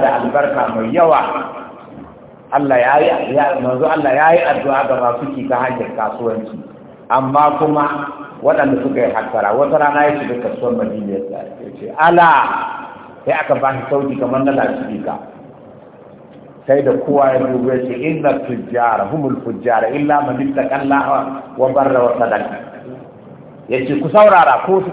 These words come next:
kowa ya dubo sai ya ce, "Inna tujjara, lallai yan kasuwa, humul fujjara, su ne fajirai.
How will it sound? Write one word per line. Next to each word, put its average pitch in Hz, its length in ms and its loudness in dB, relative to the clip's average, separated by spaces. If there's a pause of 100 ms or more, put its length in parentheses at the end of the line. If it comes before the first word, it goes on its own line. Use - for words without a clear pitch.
kowa 208 280 4
ya 170 160 0
dubo 151 280 0
sai 151 120 4
ya 139 120 0
ce, 151 80 -6
"Inna 185 260 4 (100)
tujjara, 143 400 2
lallai 156 360 2
yan 160 200 -2
kasuwa, 127 480 0 (440)
humul 156 360 2
fujjara, 120 600 2 (360)
su 170 140 -2
ne 151 140 2
fajirai. 101 600 0